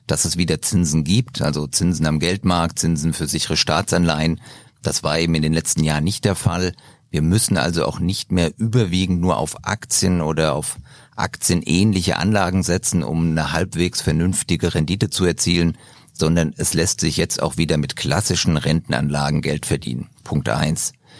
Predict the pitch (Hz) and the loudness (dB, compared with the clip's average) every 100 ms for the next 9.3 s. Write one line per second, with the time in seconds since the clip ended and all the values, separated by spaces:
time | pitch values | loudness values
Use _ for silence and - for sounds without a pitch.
0 | - - _ - 90 - 73 78 107 120 | -20 -20 _ -2 0 0 0 2 2 0
1 | - - - - 87 85 - 73 78 82 | -2 -4 -2 -2 -2 -2 -2 0 2 2
2 | - 76 69 - 71 - 90 95 78 76 | 0 -2 -2 -4 -4 0 0 2 0 0
3 | 71 - 117 107 117 - - - - - | 0 2 2 4 2 0 -14 -20 -14 -4
4 | 85 - 69 76 90 110 80 78 92 - | -4 -2 0 2 2 2 0 -2 0 0
5 | 95 - 87 - 76 80 107 - 73 - | -2 0 -2 0 2 2 0 -2 0 0
6 | - 120 - - - 65 - 87 71 87 | 0 -2 -6 -10 -6 -6 -2 0 0 0
7 | - - 76 80 - _ _ - - - | -2 -2 0 0 -4 _ _ -6 -4 0
8 | - 87 - - 76 - 80 71 71 67 | 0 2 0 0 0 2 0 0 -2 -4
9 | - - | -4 -8